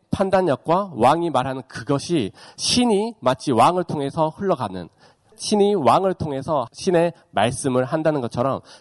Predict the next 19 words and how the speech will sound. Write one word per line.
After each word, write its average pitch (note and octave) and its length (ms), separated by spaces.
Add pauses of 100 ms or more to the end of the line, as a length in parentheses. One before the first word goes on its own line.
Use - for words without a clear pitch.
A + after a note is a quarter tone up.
대부분의 D#3+ 520
사람들이 B2+ 460
그렇게 A2+ 520
믿어왔었습니다. F#2 880 (300)
그렇기 D#3+ 260
때문에 D3 360
왕의 D3 340
한마디가 C#3 640 (220)
엄청난 D#3 720 (160)
능력이 D3 420
있었고, E3+ 540 (280)
그 D#3+ 140
왕의 D#3 300
말 C3+ 180
한마디로 D#3 500
인해서 A2 460
모든 F3 340
것이 D3+ 220
변하는 G#2 480